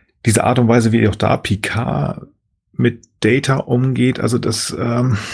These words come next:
er stellt ihn ja direkt unter Beobachtung, die, die Sicherheitsoffizierin ist da und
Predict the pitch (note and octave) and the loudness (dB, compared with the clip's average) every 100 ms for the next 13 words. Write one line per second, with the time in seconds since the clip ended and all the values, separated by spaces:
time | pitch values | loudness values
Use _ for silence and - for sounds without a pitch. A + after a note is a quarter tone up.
0 | - - - - - - - - - - | -12 -12 -14 -16 -18 -18 -18 -18 -18 -18
1 | - - - - - - - _ - - | -18 -18 -20 -20 -20 -20 -20 _ -14 -14
2 | - - - - - - - _ - - | -20 -18 -18 -18 -18 -20 -20 _ -14 -2
3 | A2+ - C3 B2+ B2 G#2+ A#2 - - G2+ | -2 0 0 2 4 4 2 2 2 2
4 | - - B2 A#2 G#2 A#2 A#2+ A#2 A#2 G#2 | 2 0 0 0 -2 0 2 4 4 2
5 | G2 G2 F#2+ G2+ G2+ F#2+ A#2 A#2+ - A2 | 0 0 0 2 2 2 0 0 -2 -2
6 | G#2 - A2 G#2+ G#2+ G#2 - G2 G2+ G2+ | -2 0 2 2 2 0 0 0 0 -2
7 | G#2 G#2 G#2 | -2 0 0